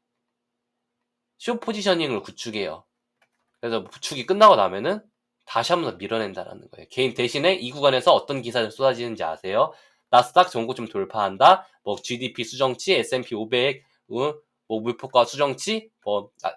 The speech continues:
엔비디아 목표치 수정치 하면서 계속 개인들한테 매수하라고 유혹하는 시장이 여기예요. 그리고 떨어지는 거죠. 자, 패턴 다 똑같아요. 자, 이 구간에서도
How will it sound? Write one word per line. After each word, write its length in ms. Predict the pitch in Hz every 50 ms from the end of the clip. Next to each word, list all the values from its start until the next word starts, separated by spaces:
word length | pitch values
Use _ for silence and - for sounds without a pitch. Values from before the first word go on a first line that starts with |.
| _ _ _ _
엔비디아 460 | 113 117 127 165 160 135 135 131 120
목표치 360 | 110 107 101 - 123 117 117 110
수정치 540 | - 143 165 165 156 147 139 - - 196
하면서 400 | 185 170 160 156 156 180 185 185 - - - _ _ _ _ _
계속 340 | - 175 220 247 226 214 -
개인들한테 500 | - 131 135 135 131 127 127 123 - 104
매수하라고 560 | 92 98 101 98 - 110 104 104 92 90 85
유혹하는 380 | 92 98 98 - 104 92 90 87
시장이 280 | - - 87 82 80
여기예요. 400 | 80 76 - _ _ _ _ _ _ _ _ _ _ _ _ _ _ _ _ _ _ _ _ _ _ _ _ _ _ _
그리고 220 | - 113 107 98
떨어지는 440 | - 113 117 117 113 - 92 87 82
거죠. 260 | 80 80 - - 92 _ _ _ _ _ _ _
자, 80 | - -
패턴 240 | - 135 - 202 -
다 120 | - -
똑같아요. 720 | - - - 202 190 - 165 143 139 156 175 160 135 - _ _ _ _ _ _ _ _ _ _ _ _ _ _ _ _ _ _ _ _ _ _ _ _ _ _ _ _ _ _ _ _ _ _ _ _ _ _ _ _ _
자, 180 | - 101 90
이 120 | 95 113 151
구간에서도 800 | 185 185 202 180 156 139 - 110 - - 87 85 85 95 107